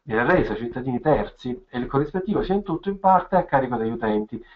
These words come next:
Al contrario, si ha appalto di servizi se la prestazione è resa, eh, nei confronti dell'amministrazione aggiudicatrice che, eh, eh, ne corrisponde il controvalore economico. O-, ovviamente questi, eh, tre criteri distintivi non reggono più,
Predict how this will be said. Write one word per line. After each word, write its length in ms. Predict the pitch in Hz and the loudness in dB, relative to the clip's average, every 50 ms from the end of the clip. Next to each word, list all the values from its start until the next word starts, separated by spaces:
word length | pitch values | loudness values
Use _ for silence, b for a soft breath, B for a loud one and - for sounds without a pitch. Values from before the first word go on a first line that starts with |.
| B B B B | B B B B
Al 140 | - - | -10 -6
contrario, 340 | - 185 185 196 190 185 - | -4 -2 2 4 4 4 4
si 140 | - - 170 | 2 2 4
ha 80 | 151 180 | 4 4
appalto 580 | 196 - - 233 226 214 214 - 110 107 B B B B B B B | 4 6 8 8 8 8 6 2 -4 -4 B B B B B B B
di 120 | 127 135 | -6 -2
servizi 520 | 160 233 233 180 127 117 104 - - 110 104 | 0 0 -2 -2 -2 -2 -4 -4 -6 -6 -2
se 100 | 143 135 | 0 0
la 100 | 120 135 | 2 2
prestazione 540 | 170 170 170 - 180 - - 139 117 113 | 0 -2 -2 -2 -4 -2 -2 -4 -2 -2
è 60 | 110 123 | 0 2
resa, 460 | 156 156 135 - - 110 104 - - - | 2 2 2 2 0 -2 -2 -4 -6 -8
eh, 240 | 120 113 107 104 - 107 101 98 | -4 -4 -4 -4 -6 -10 -14 -12
nei 120 | 98 107 107 | -10 -8 -6
confronti 400 | 131 131 131 - 147 - - 107 | -6 -6 -2 -2 -2 -2 -2 -4
dell'amministrazione 680 | 101 101 101 110 120 - - 240 240 - - - - | -6 -6 -6 -6 -6 -6 -4 -4 -4 -4 -4 -4 -4
aggiudicatrice 760 | 220 160 170 202 - 226 226 - 180 175 - - - - - b b b b b _ | -4 -4 -4 -4 -4 -4 -6 -6 -12 -18 -14 -12 -12 -12 -12 b b b b b _
che, 300 | - 170 160 147 - - - | 0 2 2 2 2 0 -2
eh, 240 | 113 110 104 101 101 | 0 0 0 0 -4
eh, 340 | 110 101 98 92 87 87 - _ _ _ | -6 -6 -6 -6 -8 -10 -12 _ _ _
ne 160 | 104 127 160 | -4 -2 -2
corrisponde 720 | 135 113 104 104 - - - 95 82 80 80 85 90 95 - | 0 -2 -2 -4 -8 -12 -10 -10 -10 -10 -10 -12 -12 -12 -10
il 100 | 143 120 | -10 -8
controvalore 680 | - 123 110 104 - 104 95 92 90 87 85 82 80 - | -6 -4 -4 -4 -4 -4 -4 -4 -6 -8 -10 -12 -14 -16
economico. 560 | 101 101 - 90 87 - - - _ _ - | -16 -14 -14 -14 -16 -16 -18 -20 _ _ -14
O-, 240 | 139 - - 165 - - | -12 -10 -10 -8 -2 2
ovviamente 420 | 202 214 214 233 220 - - - | 4 4 4 4 4 2 0 2
questi, 480 | - 220 220 220 - - 147 123 - B B B B B B | 4 6 6 6 4 0 -4 -4 -4 B B B B B B
eh, 500 | - - 120 113 107 104 107 104 107 - | -2 0 2 2 0 -2 -4 -8 -10 -4
tre 280 | - 160 180 185 180 - | 0 2 4 4 4 4
criteri 360 | - 127 123 123 165 151 117 | 0 -6 -4 0 0 0 0
distintivi 600 | 107 110 - - 123 120 - - 233 226 104 135 | 0 -6 -8 -10 -12 -14 -12 -10 -8 -6 -6 -4
non 160 | 156 196 220 220 | 2 2 4 4
reggono 280 | 214 190 185 180 175 - | 4 2 2 2 0 4
più, 260 | 214 208 - 427 | 6 6 6 6